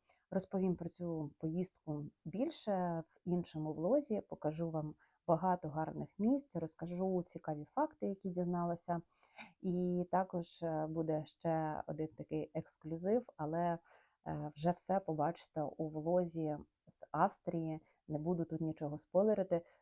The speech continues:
Впевнена, що вам має сподобатися. А це вже я повертаюсь назад до Шотландії, їхала на потязі з Единбурга.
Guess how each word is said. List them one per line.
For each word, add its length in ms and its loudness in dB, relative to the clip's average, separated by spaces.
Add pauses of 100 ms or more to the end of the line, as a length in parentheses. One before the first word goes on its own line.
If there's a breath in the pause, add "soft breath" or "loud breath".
(500 soft breath)
Впевнена, 400 6
що 180 -8
вам 300 2
має 300 -2
сподобатися. 760 -4 (2000)
А 60 -2
це 140 10
вже 180 4
я 160 6
повертаюсь 600 2
назад 340 2
до 100 -12
Шотландії, 760 2
їхала 360 -2
на 100 -4
потязі 640 -2 (440 soft breath)
з 140 -2
Единбурга. 840 2